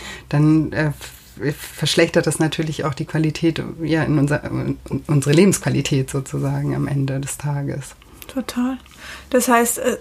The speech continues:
Speaker 2: einmal in der Situation wirklich reinspüren und überlegen, was passiert da gerade, woher könnte das kommen?
Speaker 1: Mhm.
Speaker 2: Ähm, gibt es sonst noch, äh, Tipps irgendwie, wo, wo du sagst, das könnte uns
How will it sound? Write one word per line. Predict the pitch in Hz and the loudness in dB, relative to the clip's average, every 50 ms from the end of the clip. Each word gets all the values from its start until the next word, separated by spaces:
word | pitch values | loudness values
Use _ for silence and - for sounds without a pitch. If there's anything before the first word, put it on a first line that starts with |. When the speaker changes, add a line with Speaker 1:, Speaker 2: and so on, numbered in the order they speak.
| - | 0
Speaker 2:
einmal | - 240 233 226 240 240 233 | 2 4 6 6 6 6 6
in | 220 214 | 6 6
der | 220 226 214 | 6 4 4
Situation | 220 226 220 240 220 214 - - 240 233 226 220 | 2 0 0 0 -2 -2 0 2 4 4 4 4
wirklich | 233 226 220 208 - - | 4 0 -2 -4 -4 0
reinspüren | - 208 226 247 - - - - 262 262 262 254 247 247 | 2 2 2 2 0 -2 -4 -2 0 2 4 4 4 4
und | 226 220 233 | 4 2 2
überlegen, | 233 220 226 214 208 220 226 226 233 233 214 | 0 0 0 2 2 2 2 4 4 4 2
was | 220 202 | 2 0
passiert | - - 220 214 - - 254 254 | -4 -4 -2 -2 0 0 0 0
da | 277 262 | 0 0
gerade, | 254 - - 254 247 247 247 240 208 | -2 -2 -2 0 0 0 -2 -2 0
woher | 214 202 208 | 2 2 2
könnte | 202 - 226 208 - 214 | 2 2 2 2 2 2
das | 208 214 - - | -2 -4 -4 -2
kommen? | - 220 220 220 262 285 - - | 0 2 2 2 2 0 -2 -2
Speaker 1:
Mhm. | 175 156 147 151 151 156 170 180 - - - - | 0 2 2 2 2 0 -2 -6 -10 -14 -8 0
Speaker 2:
Ähm, | - 226 220 214 214 214 214 214 214 214 220 214 - - - - - - - - - - - | 2 4 6 8 8 8 8 8 8 6 4 2 0 -6 -18 -20 -20 -20 -20 -20 -20 -8 -2
gibt | - 233 233 - | -2 -2 0 0
es | 220 - | 0 2
sonst | 226 214 226 233 - | 4 4 4 4 2
noch, | - 269 262 - - - | -2 -2 -4 -4 -6 -10
äh, | - 247 - _ - | -10 -10 -12 _ -6
Tipps | - - 262 254 - - - - - | -2 -2 -2 -2 -2 -4 -4 -4 -4
irgendwie, | - - 247 247 233 240 233 240 240 240 240 240 247 240 - _ - | -2 0 2 2 2 2 2 2 0 0 2 2 0 -2 -4 _ -10
wo, | 254 - 226 226 226 233 233 226 220 220 226 | -8 -4 -2 0 2 2 2 2 0 0 0
wo | 220 220 | 0 2
du | 220 220 | 2 2
sagst, | 214 214 226 220 - - - - - - - - - - - - - | 2 2 0 0 -2 -4 -8 -8 -10 -16 -18 -20 -20 -20 -20 -14 -8
das | - 220 - - | -4 -4 -2 2
könnte | - 247 240 226 - - - | 4 4 4 4 4 4 4
uns | 220 220 214 - - - | 6 6 4 4 0 -6